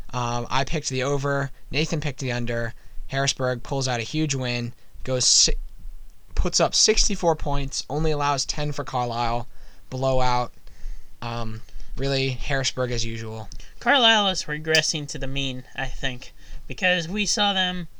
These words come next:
Speaker 2: uh, really play well early in the season, but they have really struggled lately, and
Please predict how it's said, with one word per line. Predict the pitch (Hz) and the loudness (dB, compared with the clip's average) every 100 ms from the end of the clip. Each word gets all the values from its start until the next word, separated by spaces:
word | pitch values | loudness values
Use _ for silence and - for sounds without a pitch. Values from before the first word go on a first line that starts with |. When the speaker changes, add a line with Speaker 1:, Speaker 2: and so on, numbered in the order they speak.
| - - - - | -14 -14 -16 -6
Speaker 2:
uh, | - 170 165 160 143 151 - - | 0 2 4 2 -2 -12 -14 -14
really | 185 180 180 175 | -6 -2 0 -2
play | - 151 | 0 0
well | 156 147 | 2 0
early | 147 147 147 | 0 -2 -2
in | 143 | -4
the | 135 | -4
season, | - 143 139 127 | -4 -2 -4 -6
but | 131 | -4
they | 143 | -2
have | 147 135 143 | -2 -4 -4
really | 147 151 135 | -2 -2 -2
struggled | 131 - 156 139 143 135 | -4 -2 0 -2 -2 -6
lately, | 123 139 131 127 | -4 -4 -2 -2
and | 139 | -2